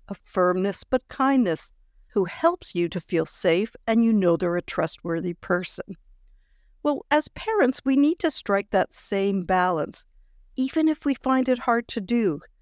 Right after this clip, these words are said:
because it helps our kids feel safe and loved. So, to answer,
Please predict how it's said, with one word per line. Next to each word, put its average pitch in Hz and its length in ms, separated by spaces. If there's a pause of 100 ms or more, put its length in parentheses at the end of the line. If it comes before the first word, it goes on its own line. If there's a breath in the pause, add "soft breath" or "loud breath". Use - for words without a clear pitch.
(240)
because 180 340
it 165 120
helps 185 360
our 233 100
kids - 480
feel 165 140
safe 160 460 (160)
and 196 180
loved. 139 440 (880)
So, 294 460 (260)
to - 280
answer, 156 540